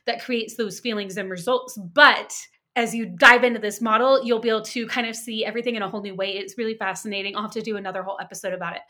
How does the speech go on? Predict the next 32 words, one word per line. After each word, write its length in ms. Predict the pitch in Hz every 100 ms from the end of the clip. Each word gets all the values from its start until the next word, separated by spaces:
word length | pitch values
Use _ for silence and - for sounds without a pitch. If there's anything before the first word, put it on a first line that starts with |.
| - - -
But 140 | 240 220
what 140 | 226
we're 160 | 302 403
just 180 | 403
going 180 | 294 285
to 60 | 247
look 120 | 233
at 120 | 220
today 340 | - 208 208 208
is 180 | 214 -
a 80 | 220
model 340 | 190 208 269
of 340 | 302 233 220 - _ _ -
what 140 | 294
a 40 | 277
hypothetical 580 | 339 349 330 285 294
teacher 320 | 269 254 247 247
might 160 | 226
be 80 | 233
thinking 500 | 233 190 220 214 220
or 160 | 196 -
feeling 480 | 247 240 233 226 220
and 240 | 190 180
whatnot 360 | 226 240 240 -
about 260 | 226 226
taking 360 | - 262 247 233
a 80 | 226
day 160 | 208
off 180 | 190 185
from 140 | 208 185
school. 320 | - - - - - -
So 460 | - 226 214 214